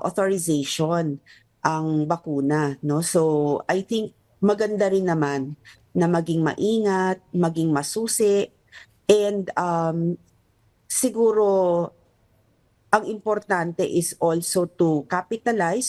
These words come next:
on the experience of other countries na, ah, nakikita naman nating ginagamit ng maayos at,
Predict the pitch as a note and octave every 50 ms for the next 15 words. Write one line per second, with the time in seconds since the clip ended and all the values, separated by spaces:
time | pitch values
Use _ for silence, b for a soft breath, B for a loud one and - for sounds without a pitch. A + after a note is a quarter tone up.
0 | - - F3+ F3 E3 - D#3 - - - - G#3+ G3+ F#3+ F#3+ F#3 F#3 E3+ E3+ E3
1 | F3+ E3+ - - - E3 E3 E3+ E3 - - G#3 A3+ A#3+ A#3 - - F3 E3 D#3+
2 | E3 E3+ - - - b b b b b b b b - A#3 A#3 A#3+ A#3+ A#3 A3+
3 | A3+ A3+ A3 A3 G#3+ G#3+ G#3 - - F#3+ F3+ F3+ F3 F3 F3+ F#3+ G3+ G3 - A3+
4 | G#3+ - G#3+ G#3+ - A3 G3 G3+ G3 G3 F#3+ F#3+ G3 F3 E3+ E3+ - F3 E3+ E3+
5 | E3+ E3+ E3+ F3 F3+ _ _ _ _ _ _ _ _ _ _ - - G#3+ G3+ G3+
6 | F#3+ E3+ F#3 E3+ E3 E3 F3 F#3+ A#3 C#4 - - - - _ _ - _ _ -
7 | - F3 E3 E3 E3 E3 - - F3 G#3+ A#3 G#3+ G3 F#3+ G#3 G3+ - - - -
8 | - D#3 D#3+